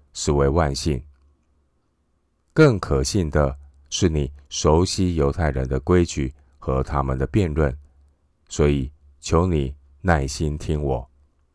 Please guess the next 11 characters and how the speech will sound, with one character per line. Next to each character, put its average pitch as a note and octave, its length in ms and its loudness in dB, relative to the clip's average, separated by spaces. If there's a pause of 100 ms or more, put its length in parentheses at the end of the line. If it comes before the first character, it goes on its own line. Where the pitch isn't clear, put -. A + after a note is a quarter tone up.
(2500)
二 D3+ 160 8
十 G#2+ 160 2
六 G2+ 180 6
章 F#2 200 2
的 F2 120 2
一 F2+ 140 -2
到 E2+ 160 2
三 E2 220 0
十 D#2 120 -4
二 D2+ 160 2
节， C2+ 400 -2